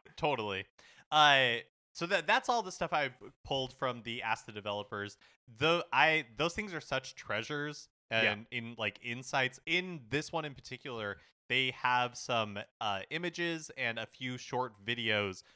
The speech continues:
Speaker 1: of, like, prototypes, like, early prototypes and designs that they did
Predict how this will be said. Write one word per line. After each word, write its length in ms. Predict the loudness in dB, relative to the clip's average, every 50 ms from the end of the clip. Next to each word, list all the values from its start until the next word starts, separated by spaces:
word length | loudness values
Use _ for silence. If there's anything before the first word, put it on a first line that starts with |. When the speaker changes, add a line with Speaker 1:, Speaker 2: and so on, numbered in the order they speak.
| _ _
Speaker 1:
of, 180 | -2 -2 -2 0
like, 220 | -2 -2 -2 -4
prototypes, 760 | -6 -4 -2 0 0 0 -2 -2 2 2 2 2 2 0 -4 -4
like, 180 | -6 -6 -6 -8
early 480 | -6 -4 -4 -4 -4 -2 -2 -2 -2 -4
prototypes 680 | -4 -6 -6 -4 -4 -4 0 0 0 0 0 -4 -8
and 120 | -12 -10 -10
designs 460 | -8 -4 -2 0 0 0 -2 -4 -8
that 100 | -10 -10
they 120 | -10 -8
did 260 | -6 -4 -4 -4 -4